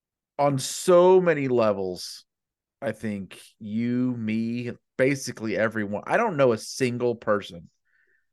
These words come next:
who doesn't feel at the least, uh, pretty extreme disappointment about this Ric Flair to A E W signing.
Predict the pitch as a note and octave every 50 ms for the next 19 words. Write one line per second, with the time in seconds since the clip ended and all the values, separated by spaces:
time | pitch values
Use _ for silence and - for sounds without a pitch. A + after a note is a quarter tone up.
0 | _ _ _ _ _ _ _ _ _ - - C3 B2 A2 - C3+ C3 C3+ B2+ C#3
1 | - - - - B2 A#2 A2 A2 G#2+ G2+ G2 F#2+ - - _ _ _ _ _ _
2 | - D3 D3 - - _ - C3+ B2 A2+ A2+ A2 A2 A2+ B2+ C#3+ C#3+ C3+ A#2+ A2
3 | G#2+ - - - - - - - - _ _ _ _ _ _ _ _ _ _ _
4 | _ _ _ _ _ _ _ _ _ _ - A2 A2 G#2 G2+ G2 G2+ - - -
5 | D3+ D#3 D#3 D3+ C#3+ C3 G#2 - - - - - - B2+ B2+ B2 A#2+ A#2+ A#2 A2
6 | - - C3 B2 - A#2 - - - G2 A#2 A#2 A2 - C#2 E2+ D2+ - _ -
7 | - _ _ _ _ _ _ _ _ _ _ _ _ _ _ _ _ _ D4 _
8 | _ _ _ _ _ _ _ _ _ _ _ _ _ _ _ _ - A2+ G#2 A2+
9 | A2 G#2 - G2+ G2+ - - G2 F#2+ G#2+ G2 - - - G#2 G2+ G2 F#2 F2+ -
10 | - - E2+ G2 F#2 F#2 E2 G2 F2+ E2+ E2+ E2 D#2 E2+ - - E2+ D#2+ D#2+ D#2+
11 | D#2+ D#2+